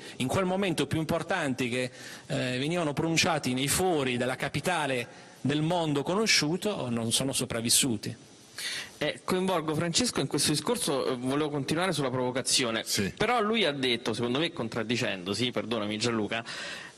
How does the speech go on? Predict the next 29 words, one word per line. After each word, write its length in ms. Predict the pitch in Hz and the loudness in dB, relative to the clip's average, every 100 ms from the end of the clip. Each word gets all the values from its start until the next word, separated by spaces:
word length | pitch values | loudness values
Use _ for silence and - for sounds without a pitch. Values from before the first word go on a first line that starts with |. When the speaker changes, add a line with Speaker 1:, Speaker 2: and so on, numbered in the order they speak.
| - | -2
Speaker 2:
ehm, 1200 | 147 143 143 143 143 143 143 143 143 143 143 147 - 151 - - | 0 2 2 2 2 2 2 0 0 0 0 -4 -6 -10 -12 -14
dis-, 300 | - 190 202 | -4 0 2
abbiamo 300 | 196 208 233 | 0 0 0
messo 220 | 254 247 214 | 2 0 2
discorsi 460 | 214 - 247 - | 0 0 0 0
che 80 | 165 | 0
hanno 120 | 156 | 0
segnato 340 | 147 147 147 139 | 0 0 0 0
un'epoca, 520 | 139 123 120 113 110 | 2 2 0 0 0
magari 340 | 113 160 214 | 0 0 2
adesso 340 | 185 185 - 160 | 2 2 2 2
è 60 | |
l'Italia 440 | 139 143 160 147 135 | 2 2 2 2 2
a 40 | |
essere 260 | 127 - 135 | 2 0 0
molto 300 | 135 123 127 | 0 -2 -2
periferica, 720 | 127 123 135 113 110 120 135 | 0 0 2 2 2 2 2
eh, 20 | |
rispetto 840 | 120 113 - 131 - 135 127 123 - | 2 0 0 -2 -2 -2 0 0 0
al 200 | 143 151 | 0 0
mondo, 320 | 143 151 143 | 0 0 0
però 160 | 151 | 0
quel 240 | 165 175 175 | 0 0 0
discorso 540 | 151 147 180 170 - | 0 0 0 0 0
di 100 | 151 | 0
Berlusconi 600 | 147 151 151 - 170 156 | 0 0 -2 -2 -2 0
in 100 | 127 | 0
qualche 340 | 120 131 - 147 | 0 -2 0 0
modo, 580 | 135 139 135 135 139 | 2 2 0 0 0